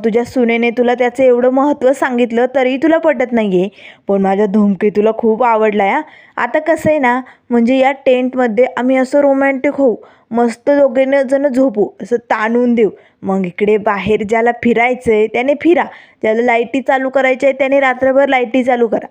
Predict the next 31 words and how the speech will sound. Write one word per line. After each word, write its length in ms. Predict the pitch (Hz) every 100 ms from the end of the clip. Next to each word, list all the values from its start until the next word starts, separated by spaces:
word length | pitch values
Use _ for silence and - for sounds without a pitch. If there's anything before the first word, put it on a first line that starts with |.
| -
आम्हाला 360 | 196 202 202
काहीही 540 | 220 247 214 196 220 240
प्रॉब्लेम 460 | 233 262 247 254
येणार 240 | 254 247 233
नाही, 140 | 196 - - - -
आम्ही 320 | 202 226 240
एकदम 540 | 220 196 196 254 262
निवांत 400 | 269 269 269 262
असणार 400 | 269 269 285 294
बरं 120 | 320
का." 200 | 330 240 185 - - 262
तेव्हा 260 | 226 190
लगेच 520 | 208 226 208 240 262 254
आता 240 | 240 277
निरुपा 340 | 277 247 233
म्हणू 140 | 247 254
लागते, 400 | 254 262 302 320
"ए 60 |
सत्या." 540 | 320 320 - 269 254 240 - - -
त्यावर 240 | 254 247 285
सत्या 380 | 330 269 - 285
म्हणू 100 | 285
लागतो, 220 | 285 311
"निरुपा, 640 | 277 262 285 339 330 302 302 _ _
अगं 160 | - 254 285
तुला 180 | 285 294
येऊन 280 | 294 294
बघायचंय 460 | 285 277 269 269 277
का 120 | 277
टेंटमध्ये? 760 | 269 262 254 233 240 214 226 233 - _ -
बघ 200 | 269 254